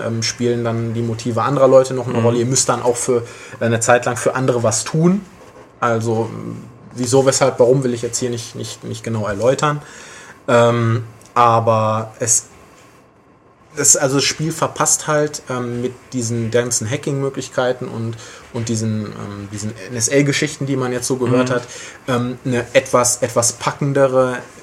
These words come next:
Speaker 1: intensivere, ähm, Story zu erzählen.
Speaker 2: Mhm.
Speaker 1: Ähm,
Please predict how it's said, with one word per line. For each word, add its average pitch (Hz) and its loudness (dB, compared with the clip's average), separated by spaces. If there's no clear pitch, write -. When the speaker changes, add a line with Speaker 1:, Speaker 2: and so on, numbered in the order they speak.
Speaker 1:
intensivere, 131 2
ähm, 120 -4
Story 117 2
zu 117 -2
erzählen. 110 -2
Speaker 2:
Mhm. 104 -4
Speaker 1:
Ähm, 110 0